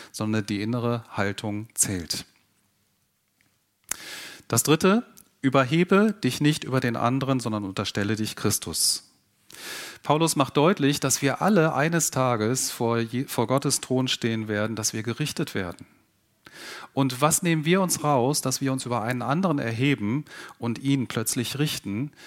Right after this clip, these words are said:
Wir selber sind diejenigen, die uns vor Gott zu verantworten haben. Und Paulus sagt, "Begegnet dem anderen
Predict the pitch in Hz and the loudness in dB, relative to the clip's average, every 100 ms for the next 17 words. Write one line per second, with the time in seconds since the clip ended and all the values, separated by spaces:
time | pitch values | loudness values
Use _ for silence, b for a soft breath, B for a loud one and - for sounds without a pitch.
0 | B - 117 127 170 170 117 120 110 120 | B -2 2 4 4 2 0 -2 -4 -4
1 | 123 120 123 117 113 - 120 110 107 - | -2 -2 -2 -4 -6 -6 -4 -4 -4 -6
2 | 110 110 107 107 101 107 110 110 135 127 | -8 -6 -8 -6 -6 -6 -6 -4 -4 -4
3 | 101 101 - 104 120 - 127 151 - B | -6 -8 -6 -4 -4 -2 -4 -4 -10 B
4 | B - 117 156 208 117 107 98 92 107 | B -4 -2 0 0 0 -4 -4 -4 -4
5 | 113 123 | -4 -4